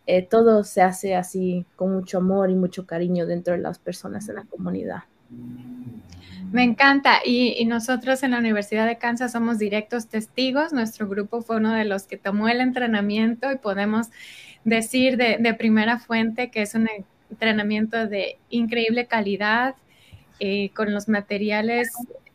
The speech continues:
Speaker 2: excelentes, pero además, como dice Jennifer, con mucho, mucho amor y, y ese, ese, ah,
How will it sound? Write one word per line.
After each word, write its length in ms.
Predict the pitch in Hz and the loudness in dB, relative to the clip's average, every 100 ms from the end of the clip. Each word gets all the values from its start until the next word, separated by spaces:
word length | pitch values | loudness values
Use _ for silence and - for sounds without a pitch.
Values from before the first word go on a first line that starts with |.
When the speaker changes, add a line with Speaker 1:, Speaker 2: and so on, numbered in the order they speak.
| - - | -20 -8
Speaker 2:
excelentes, 720 | 233 - 254 240 254 269 302 | -6 -2 0 2 2 0 -2
pero 180 | - 226 | 0 2
además, 420 | 202 202 214 220 | 2 2 2 2
como 180 | 226 240 | 0 -2
dice 260 | 208 202 220 | -2 -2 -2
Jennifer, 440 | 196 202 220 214 | -2 -2 -2 -4
con 180 | 202 196 | -4 -4
mucho, 460 | 196 196 233 214 - | -4 -2 -2 -2 0
mucho 300 | 220 226 277 | 0 0 0
amor 480 | 247 226 220 226 220 | 2 4 4 4 2
y, 580 | - 214 202 196 190 - | 0 0 0 -2 -4 -6
y 180 | 226 202 | -2 0
ese, 480 | 202 - 214 196 196 - - - - - - _ - | 0 -2 -4 -4 -6 -14 -14 -14 -14 -20 -20 _ -8
ese, 840 | - 208 - 240 226 220 202 - - | -4 -4 0 0 2 2 2 0 -2
ah, 460 | 196 185 185 196 | -2 -2 -4 -6